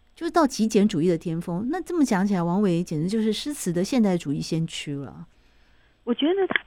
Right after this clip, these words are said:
Speaker 2: 比较有一点像高僧，就是说，
Speaker 1: 哦。
Speaker 2: 啊，是加以升华，
Speaker 1: 嗯。
Speaker 2: 啊，然后他的极简是因为不断的内敛，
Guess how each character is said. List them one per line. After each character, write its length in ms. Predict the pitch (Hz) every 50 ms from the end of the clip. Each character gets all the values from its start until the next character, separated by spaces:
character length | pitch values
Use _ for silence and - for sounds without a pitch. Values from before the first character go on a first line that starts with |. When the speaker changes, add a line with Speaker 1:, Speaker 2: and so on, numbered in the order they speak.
| _
Speaker 2:
比 100 | - 180
较 160 | 151 202 240
有 180 | 240 180 156 165
一 40 | 208
点 160 | 208 175 220
像 220 | 226 - 190 165
高 300 | 151 - 180 170 160 170 180 - -
僧， 300 | 180 165 151 147 156 170 - _ _ _
就 100 | - 214
是 100 | 208 196
说， 280 | - 214 190 180 180 180
Speaker 1:
哦。 440 | 185 190 190 190 196 190 185 185 180
Speaker 2:
啊， 100 | 180 175
是 100 | 175 220 220
加 180 | 170 226 214 214
以 120 | 180 - -
升 280 | - - 165 156 160
华， 400 | 160 - - 82 80 - - - - _ _
Speaker 1:
嗯。 320 | - 214 214 196 185 175 170
Speaker 2:
啊， 320 | 165 175 165 147 135 - - - - - - _
然 180 | 190 190 202
后 460 | 220 269 285 269 254 247 233 220 220 - - _
他 140 | - 349 370
的 100 | 294 240 - - -
极 220 | 175 190 247 269
简 200 | 240 202 147 123
是 120 | 147 -
因 260 | 202 202 208 214 214 220
为 220 | 208 180 151 - - -
不 80 | 214
断 200 | 220 - 302 269
的 120 | 214 185 175
内 420 | 185 214 262 285 233 185 156 156
敛， 300 | 170 190 170 139 120 95